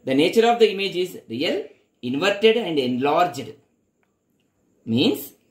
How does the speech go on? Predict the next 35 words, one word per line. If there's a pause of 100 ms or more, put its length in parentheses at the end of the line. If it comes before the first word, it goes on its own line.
(180)
compared
to
the
size
of
the
object, (560)
image
size
is
very,
very
large. (560)
So, (180)
when
the
object
is
placed
between
F
one
and
two
F
one,
image
forms
beyond
two
F
two. (280)
The
nature
is